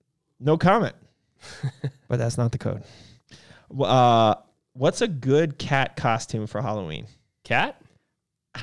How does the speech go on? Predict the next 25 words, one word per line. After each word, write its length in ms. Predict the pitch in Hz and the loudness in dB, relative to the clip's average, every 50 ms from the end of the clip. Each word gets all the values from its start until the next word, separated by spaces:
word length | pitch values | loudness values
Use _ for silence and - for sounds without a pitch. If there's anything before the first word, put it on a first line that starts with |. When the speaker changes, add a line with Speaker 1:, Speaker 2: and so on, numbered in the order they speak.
| - _ _ _ _ _ _ _ | -18 _ _ _ _ _ _ _
Speaker 2:
Catwoman? 400 | - 120 120 104 117 120 147 202 - _ _ _ _ _ _ _ | -4 -2 0 0 0 0 -2 -4 -6 _ _ _ _ _ _ _
Kitty 180 | - 113 110 | -6 -6 -4
cat? 240 | 110 - 131 147 - | -2 -2 -4 -4 -2
Speaker 1:
I, 100 | - 104 | 0 2
I 40 | 139 | 4
don't 140 | 180 147 107 | 4 4 2
know. 200 | 101 110 135 - - _ _ _ _ _ _ _ _ _ _ _ _ _ - | 0 -2 -4 -4 -6 _ _ _ _ _ _ _ _ _ _ _ _ _ 0
Uh, 240 | 113 120 117 110 - - | 2 4 4 4 2 2
yes, 240 | 120 170 - - 160 | 2 2 4 4 2
it 100 | 139 131 | 0 2
does. 460 | 131 120 104 95 92 - - - - _ - | 2 2 2 2 0 -4 -8 -10 -12 _ -6
Uh, 720 | 110 107 107 107 104 104 104 104 104 101 98 98 98 - - _ _ 131 | -4 -2 0 0 0 0 0 0 -2 -2 -2 -2 -2 -4 -6 _ _ -14
John 420 | - - 123 120 117 117 113 110 113 | -6 -2 -2 0 0 -2 -4 -4 -4
Benjamin, 460 | 113 110 107 110 107 107 101 101 - | -4 -4 -4 -6 -8 -8 -8 -10 -10
cinnamon 540 | - - - - 147 139 147 151 151 143 127 | -10 -10 -6 -4 -2 0 0 0 0 0 0
extract, 680 | 113 117 123 - - - 131 120 113 110 104 - - _ _ | -2 -2 -2 -4 -4 -2 0 0 2 0 -2 -6 -14 _ _
cinnamon 600 | - - - 139 131 127 123 117 110 107 104 - - _ _ _ _ _ _ _ | -14 -6 -4 -2 -2 -2 -2 -4 -4 -6 -6 -10 -12 _ _ _ _ _ _ _
inner 160 | 131 127 117 | -4 -4 -4
bark. 240 | 107 104 98 85 - _ - | -2 -4 -6 -8 -10 _ -6
Did 240 | - 214 262 - - | -6 -6 -6 -6 -10
you, 60 | - _ | -14 _
me? 200 | - 302 370 339 | -2 -2 -2 0
Did 220 | - - 277 - | -2 -4 -4 -4
you 80 | 339 427 415 403 - 147 131 - 147 139 139 | -4 -4 -6 -10 -14 -16 -16 -16 -16 -6 -2
not? 320 | 156 156 175 190 - - | 0 0 0 0 -2 -8